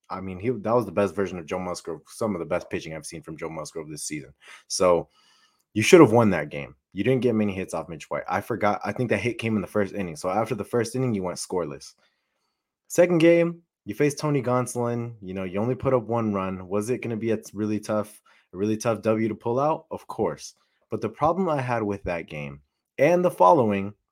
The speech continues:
even today, almost the whole series, was that Tony Gonsolin, on average, goes five, six innings. He goes seven and two-thirds because the Padres could not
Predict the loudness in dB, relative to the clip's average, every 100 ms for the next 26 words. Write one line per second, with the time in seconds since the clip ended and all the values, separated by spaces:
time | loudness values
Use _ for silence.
0 | _ 0 4 4 4 6 6 4 0 -6
1 | -6 -4 -4 -2 -2 0 2 2 0 -2
2 | -4 -2 -4 -4 _ _ _ _ _ _
3 | _ _ _ _ 0 2 6 6 4 2
4 | 2 2 0 -2 -4 -6 -6 -6 -6 -10
5 | -16 _ _ 2 2 2 -4 -8 -14 -18
6 | _ -20 _ _ _ _ _ 4 4 4
7 | 2 4 4 2 -2 2 2 2 -2 -6
8 | -8 0 0 2 -2 -4 -4 2 2 0